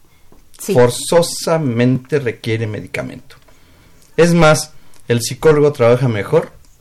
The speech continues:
Speaker 2: con un paciente con psicosis que lleva un cierto control.
Speaker 1: Totalmente.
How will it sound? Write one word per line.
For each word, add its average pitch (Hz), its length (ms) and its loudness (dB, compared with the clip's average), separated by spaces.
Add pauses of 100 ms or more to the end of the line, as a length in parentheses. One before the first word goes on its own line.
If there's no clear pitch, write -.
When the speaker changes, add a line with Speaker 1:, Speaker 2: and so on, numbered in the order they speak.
(160)
Speaker 2:
con 110 200 -4
un 135 80 -2
paciente 113 560 -8
con 98 180 -10
psicosis - 600 -10 (340)
que 104 200 -10
lleva 110 180 -6
un 113 80 -6
cierto 113 340 -12
control. - 460 -14 (380)
Speaker 1:
Totalmente. 202 720 -8